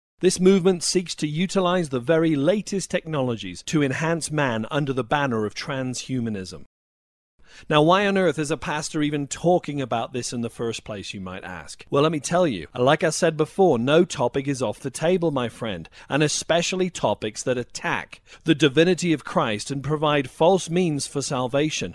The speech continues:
only sending men into eternal damnation. Those topics I will talk about, and unfortunately, transhumanism falls into this category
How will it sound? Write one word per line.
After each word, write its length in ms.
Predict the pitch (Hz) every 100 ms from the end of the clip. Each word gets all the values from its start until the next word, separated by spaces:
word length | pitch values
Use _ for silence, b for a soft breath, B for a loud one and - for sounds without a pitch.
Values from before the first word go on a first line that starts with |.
| -
only 360 | 156 165 170
sending 520 | 156 - 156 139 135 143
men 320 | 151 110 104 -
into 480 | 156 139 120 98
eternal 460 | 98 - 131 120 107
damnation. 680 | 104 101 104 110 - 87 73 B B
Those 260 | 170 208
topics 380 | - 202 190 160 -
I 240 | 165 190
will 360 | 175 156 202 190
talk 300 | - 151 131
about, 320 | 101 92 71
and 220 | - 143 151
unfortunately, 720 | 147 - 170 190 165 151 143
transhumanism 960 | - 175 165 139 175 185 160 135 139
falls 400 | 127 156 165 165
into 200 | 160 147
this 180 | 139 135
category 640 | - - 165 160 127 110